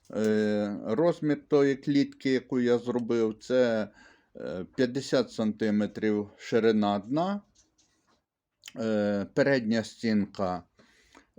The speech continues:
сорок п'ять сантиметрів, задня стінка має, е, тридцять сім сантиметрів чи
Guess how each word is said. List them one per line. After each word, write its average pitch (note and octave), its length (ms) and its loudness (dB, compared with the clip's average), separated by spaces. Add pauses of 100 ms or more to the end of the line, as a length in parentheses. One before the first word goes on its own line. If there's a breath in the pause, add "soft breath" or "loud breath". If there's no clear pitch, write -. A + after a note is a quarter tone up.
(140)
сорок A2 600 0 (600 loud breath)
п'ять B2+ 340 2
сантиметрів, G3+ 1000 -4 (920 soft breath)
задня D3+ 540 -2
стінка F3+ 540 -8
має, D3 580 -2 (680 soft breath)
е, A2 380 -2 (120)
тридцять D3 720 -4 (320 soft breath)
сім - 600 -2
сантиметрів F#2 880 -8
чи - 160 -14